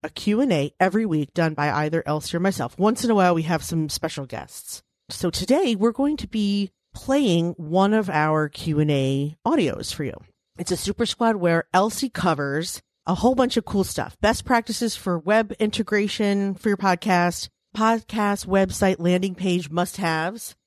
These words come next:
how to get the most out of your microphone to avoid crackling and handling noise, setting clear goals for measurable success with your show,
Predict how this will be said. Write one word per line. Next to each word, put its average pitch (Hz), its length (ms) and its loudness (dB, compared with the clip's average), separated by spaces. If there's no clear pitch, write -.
how 247 120 4
to 262 100 4
get 247 120 0
the 214 80 2
most 196 360 4
out 170 120 4
of 175 100 2
your 165 100 2
microphone 151 720 0
to 160 160 -4
avoid 147 300 -4
crackling 214 580 0
and 151 80 -6
handling 185 520 0
noise, 170 580 0
setting 254 400 -2
clear 247 200 2
goals 208 300 2
for 190 140 0
measurable 175 420 2
success - 420 -2
with 208 120 -4
your 202 120 0
show, 165 460 0